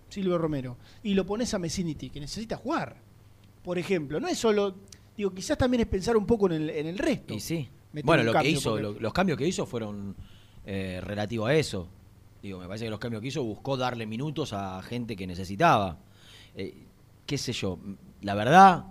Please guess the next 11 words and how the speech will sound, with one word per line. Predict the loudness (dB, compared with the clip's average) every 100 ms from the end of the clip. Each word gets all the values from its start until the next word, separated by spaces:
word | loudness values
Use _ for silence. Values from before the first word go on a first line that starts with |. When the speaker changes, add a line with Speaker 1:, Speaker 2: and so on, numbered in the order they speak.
| -16 -20 -20 -20 -12
Speaker 2:
si | -8 -4
Silvio | 0 4 4 4
Romero, | 2 0 -4 -6
que | -8 2
hoy | 4 4
se | 2
va | -4
a |
hacer | -6 -8
estudios, | -10 -10 -10 -10 -14 -18 -20 -20 -20 -20 -20 -20 -20 -20 -20 -20 -20 -20 -20 -20 -20 -20 -20 -8
que, | -4 -4